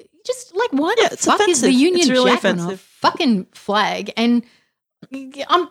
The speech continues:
Speaker 1: I'm sorry, you, look, it's nice that you're proud to be Australian. I mean, there's many things I like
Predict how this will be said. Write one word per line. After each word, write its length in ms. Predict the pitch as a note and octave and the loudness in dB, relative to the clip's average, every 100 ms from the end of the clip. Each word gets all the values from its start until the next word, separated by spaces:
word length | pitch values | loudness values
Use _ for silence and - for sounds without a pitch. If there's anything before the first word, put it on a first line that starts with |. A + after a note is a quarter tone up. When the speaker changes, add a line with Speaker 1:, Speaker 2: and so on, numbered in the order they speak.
| D4 | -4
Speaker 1:
I'm 100 | F#4 | -4
sorry, 220 | - A#4 | 0 -2
you, 140 | G#3 A3+ | -2 -2
look, 220 | D4+ - | 2 0
it's 160 | - B3+ | 0 2
nice 340 | A#3 C#4 F#4+ | 4 4 0
that 160 | - D4+ | -2 -8
you're 60 | D4+ | -8
proud 300 | - C#4+ D4 | -2 -2 -2
to 60 | A#3 | -2
be 140 | C4 | -2
Australian. 640 | A#3+ - G#3+ C4 D4 G3+ - | -2 -4 -4 -2 -2 -2 -2
I 60 | A3 | 0
mean, 160 | B3 | 0
there's 140 | B3 A3 | 0 0
many 200 | C4+ D#4 | -2 -2
things 280 | C4+ B3+ - | -2 -2 -2
I 180 | F#3+ A3+ | -4 -2
like 380 | G#3+ F3 F#3+ | -2 -4 -6